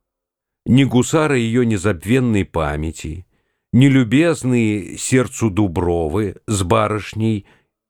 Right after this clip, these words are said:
более еще ему любезной, сегодня не возбуждали сладких воспоминаний. Давил и душил душу жар Троицына дня.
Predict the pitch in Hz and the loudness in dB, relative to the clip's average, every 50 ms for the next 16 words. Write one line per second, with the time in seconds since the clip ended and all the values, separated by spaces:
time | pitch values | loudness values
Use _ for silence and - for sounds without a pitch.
0 | _ - 110 107 127 135 127 113 110 117 117 113 120 123 123 - - - - 127 | _ -4 0 2 4 4 4 2 2 2 0 2 2 0 0 -2 -4 -2 0 2
1 | 120 113 113 110 113 113 113 113 117 113 95 113 117 113 110 98 82 98 104 104 | 2 2 2 2 2 0 2 0 0 0 0 0 0 0 0 -2 -4 -4 -2 -2
2 | 101 98 95 87 _ _ _ _ _ _ _ _ _ _ _ _ _ _ _ _ | -2 -2 -4 -6 _ _ _ _ _ _ _ _ _ _ _ _ _ _ _ _
3 | _ _ _ _ _ - - - - 113 113 104 123 156 160 139 110 123 131 127 | _ _ _ _ _ -10 -6 -2 0 2 2 2 2 0 0 0 0 0 0 2
4 | 123 120 117 117 107 104 104 90 78 78 85 98 92 80 73 85 113 117 104 92 | 2 2 0 0 0 0 -2 -2 -4 -4 -2 -2 -2 -2 -2 -2 0 0 -2 -4
5 | 80 73 - - - 82 82 85 80 - - - 73 - - 71 71 - - - | -6 -10 -10 -10 -6 -4 -4 -4 -4 -6 -10 -16 -14 -10 -6 -6 -6 -6 -6 -4
6 | 73 67 65 69 71 69 69 71 76 71 69 67 65 65 - _ _ _ _ _ | -4 -2 -2 -2 -2 -2 -2 -2 -2 -2 -4 -6 -8 -10 -14 _ _ _ _ _
7 | _ _ _ _ _ _ _ _ - - 76 76 92 90 85 78 98 127 131 127 | _ _ _ _ _ _ _ _ -8 -4 0 2 2 2 2 2 2 2 2 2
8 | 131 123 98 - - - 78 90 80 85 92 87 - - - 95 107 110 104 95 | 2 0 -2 -4 -8 -6 -6 -4 -2 -2 -2 -2 -2 -4 -2 0 0 0 0 0
9 | 85 78 73 92 107 120 110 92 - - - 92 92 90 82 - - - - _ | -2 -4 -2 -2 0 0 0 -2 -4 -4 -2 -2 0 -2 -2 -6 -10 -20 -20 _
10 | _ _ _ - - - - - 71 82 95 98 92 87 73 65 - - _ _ | _ _ _ -10 -8 -6 -4 0 0 2 2 2 0 -2 -4 -8 -12 -18 _ _
11 | _ _ _ _ _ _ _ _ _ _ - - 69 71 76 78 85 85 78 73 | _ _ _ _ _ _ _ _ _ _ -6 -4 -2 0 0 2 2 0 0 -2
12 | 69 67 - - - 71 67 62 64 65 64 65 - 71 69 67 65 60 57 - | -4 -6 -8 -8 -6 -6 -4 -4 -4 -4 -6 -4 -4 -2 -2 -2 -2 -4 -4 -6
13 | - - | -8 -8